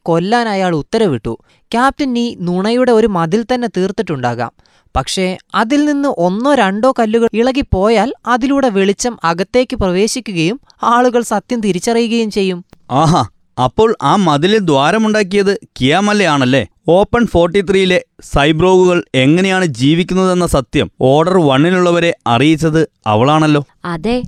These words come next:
Speaker 3: ഓർഡർ വണ്ണിലുള്ള സൈബ്രോഗുകൾ സന്തോഷത്തോടെയല്ല ജീവിക്കുന്നത് എന്ന സത്യം വ്യക്തമാക്കിയത് അവളാണ്.
Speaker 1: സൈബ്രോഗുകൾക്ക് അന്തരീക്ഷത്തിലൂടെ സഞ്ചരിക്കാൻ സ്പേസ്ഷിപ്പ് ത്രീ ആവശ്യമാണ്. അദൃശ്യയുടെ പുരോഗതിക്കും അത് വേണം.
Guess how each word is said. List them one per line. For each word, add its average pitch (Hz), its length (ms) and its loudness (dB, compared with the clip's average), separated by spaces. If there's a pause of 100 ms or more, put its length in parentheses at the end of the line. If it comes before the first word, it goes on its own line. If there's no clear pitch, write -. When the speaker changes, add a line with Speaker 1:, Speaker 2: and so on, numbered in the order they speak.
(140)
Speaker 3:
ഓർഡർ 196 400 0
വണ്ണിലുള്ള 285 540 -2
സൈബ്രോഗുകൾ 269 760 -4
സന്തോഷത്തോടെയല്ല 254 1120 -4
ജീവിക്കുന്നത് 294 680 -6
എന്ന 285 300 -2
സത്യം 285 460 -6
വ്യക്തമാക്കിയത് 262 720 -6
അവളാണ്. 262 540 -2 (300)
Speaker 1:
സൈബ്രോഗുകൾക്ക് 254 880 0
അന്തരീക്ഷത്തിലൂടെ 220 840 -2
സഞ്ചരിക്കാൻ 185 800 -4 (460)
സ്പേസ്ഷിപ്പ് - 800 -4
ത്രീ 226 260 0
ആവശ്യമാണ്. 156 640 -2 (240)
അദൃശ്യയുടെ 170 640 -2
പുരോഗതിക്കും 185 720 -2
അത് 247 180 2
വേണം. 143 360 -2